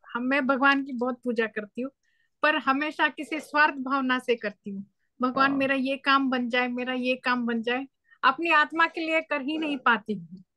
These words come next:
Speaker 1: तो वो कैसे, हम लोग उससे भी
Speaker 2: Very
Speaker 1: बाहर
Speaker 2: good।
Speaker 1: कैसे आए?
Speaker 2: Very good। आपने इतना अच्छा question पूछा, तो क्योंकि पूछा है तो भगवान को भी यही प्रार्थना करिए कि "भगवान वो सब तो है, मुझे, अब मुझे शरीर के लिए नहीं भगवान, मैं तो अपनी आत्मा के लिए मांग रही हूँ।"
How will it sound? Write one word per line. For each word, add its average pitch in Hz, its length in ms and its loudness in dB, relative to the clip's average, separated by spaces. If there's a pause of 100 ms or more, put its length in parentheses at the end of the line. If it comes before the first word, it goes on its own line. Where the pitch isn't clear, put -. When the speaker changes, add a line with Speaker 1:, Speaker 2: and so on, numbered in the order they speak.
(360)
Speaker 1:
तो 294 120 0
वो 311 200 4
कैसे, 311 360 0
हम 269 220 0
लोग 269 260 0
उससे 320 400 0
भी 285 180 -2
Speaker 2:
Very 262 180 4
Speaker 1:
बाहर 233 140 6
Speaker 2:
good। 233 100 -6
Speaker 1:
कैसे - 300 -12
आए? - 160 -12 (420)
Speaker 2:
Very 135 260 2
good। 156 140 -2
आपने 107 280 0
इतना 127 180 -2
अच्छा 131 140 -4
question 131 300 -2
पूछा, 135 220 -2 (380)
तो 107 80 -10
क्योंकि 117 220 0
पूछा 127 340 2
है 147 80 0
तो 120 100 -4
भगवान 120 340 0
को 151 100 -2
भी 135 140 2
यही 175 80 2
प्रार्थना 123 380 -2
करिए 90 220 -12 (680)
कि 117 80 2
"भगवान 127 320 4
वो 131 200 6
सब 147 260 -2
तो 151 80 2
है, 135 280 4
मुझे, 123 180 0
अब 123 140 0
मुझे 139 200 -2
शरीर 131 360 0
के 151 60 -6
लिए 143 100 -4
नहीं 143 120 0
भगवान, 123 280 2
मैं 110 160 -4
तो - 80 -6
अपनी 135 340 -4 (100)
आत्मा 123 360 0
के 120 120 -2
लिए 107 100 -2
मांग 92 180 -6
रही 82 80 -16
हूँ।" - 100 -20